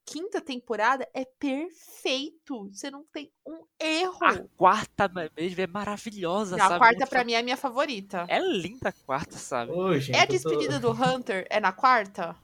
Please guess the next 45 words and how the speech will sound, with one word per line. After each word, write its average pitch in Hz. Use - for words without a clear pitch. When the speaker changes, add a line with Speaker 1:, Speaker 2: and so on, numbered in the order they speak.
Speaker 1:
Ou 226
é 226
na 214
quinta? 185
Do 208
Hunter? 190
Speaker 2:
A 156
terceira. 147
Speaker 1:
É 208
na 220
terceira. 233
Gente, 254
aquela 339
despedida, 240
pra 220
mim, 233
é 254
a 254
melhor 247
despedida 277
de 247
personagem 254
de 240
super-herói 247
da 247
face -
Speaker 2:
É, 311
Speaker 1:
da 277
Terra. 226
Speaker 2:
não, -
a -
Speaker 1:
Porque 254
ele -
Speaker 2:
melhor 233
Speaker 1:
não 302
Speaker 2:
morte. 226
Speaker 1:
morreu. 262
Speaker 2:
Aham. 165
Speaker 1:
Não, 220
ele 254
não 294
morreu. 208
Eles 226
não 311
morreram. 240